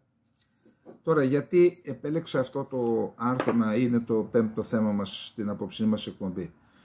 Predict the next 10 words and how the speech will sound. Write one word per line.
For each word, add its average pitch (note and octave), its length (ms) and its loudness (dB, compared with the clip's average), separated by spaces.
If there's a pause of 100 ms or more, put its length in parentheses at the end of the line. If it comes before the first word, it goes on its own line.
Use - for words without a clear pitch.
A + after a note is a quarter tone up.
(400)
Γιατί E3 320 2
άκουσα G3 380 0
την A#2+ 280 2
Με-, A2 440 0
την A#2 160 2
Μελώνη G#2 640 2 (540)
να B2+ 140 2
διεκδικεί A#2+ 500 0
μερίδιο D3+ 500 4
στην G2+ 400 -4